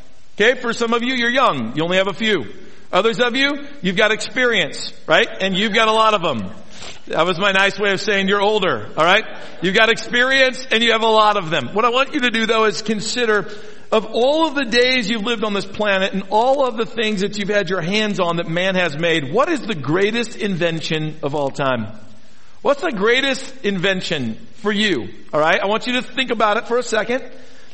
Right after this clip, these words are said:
What would you consider to be the greatest invention? It has, it's impacted your life the most. And I want you to turn to a person that's near you. If you don't know them, introduce yourself. I want you to tell them what you consider to be the greatest invention of all time. On your mark,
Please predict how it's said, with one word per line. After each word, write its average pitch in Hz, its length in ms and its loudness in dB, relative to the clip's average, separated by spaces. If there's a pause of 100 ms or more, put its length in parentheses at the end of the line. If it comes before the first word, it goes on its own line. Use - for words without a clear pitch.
(280)
What 269 180 2
would 294 120 -2
you 320 80 0
consider 262 480 -2
to 247 140 -2
be 240 140 0
the 226 120 0
greatest 220 520 0
invention? 175 680 -2
It 208 120 0
has, 196 440 2 (800)
it's 190 200 -2
impacted 226 580 0
your 175 140 0
life 151 280 2
the 143 80 -4
most. 113 400 -2 (220)
And 175 80 4
I 196 60 6
want 214 160 0
you 202 100 2
to 208 60 -8
turn 220 240 0
to 262 100 2
a 247 40 0
person 220 340 -2
that's 233 200 -2
near 180 220 0
you. 160 220 2 (260)
If 139 80 -4
you 175 80 2
don't 190 220 2
know 170 160 2
them, 202 140 -2
introduce 196 440 -2
yourself. 160 440 0
I 165 80 0
want 180 200 -2
you 220 80 -2
to 233 80 -2
tell 220 240 4
them 180 160 0
what 143 160 -4
you 226 140 2
consider 175 580 0 (260)
to 214 100 0
be 180 360 0
the 185 140 2
greatest 175 420 2
invention 147 480 -2
of 135 80 0
all 139 160 2
time. 107 320 -2
On 170 120 0
your 220 100 2
mark, 262 220 4